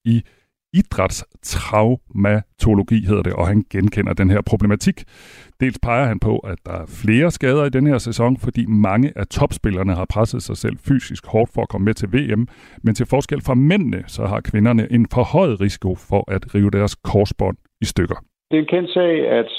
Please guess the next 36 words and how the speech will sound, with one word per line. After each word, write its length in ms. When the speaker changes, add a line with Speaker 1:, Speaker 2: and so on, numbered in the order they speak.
Speaker 2:
øh, 340
boldspilsidræt 1000
og, 280
og, 260
og 160
kvinder 280
er, 340
kan 80
være 100
en 60
lidt 120
uheldig 300
kombination, 680
og, 280
og 100
der 100
er 80
en 160
ret 100
høj 200
risiko 420
for 160
netop 300
at 120
få 80
korsbåndsskader, 880
øh, 200
som 320
kvinde, 240
når 120
man 240
dyrker 200
boldspilsidræt. 760
Det 120
er 80
der 80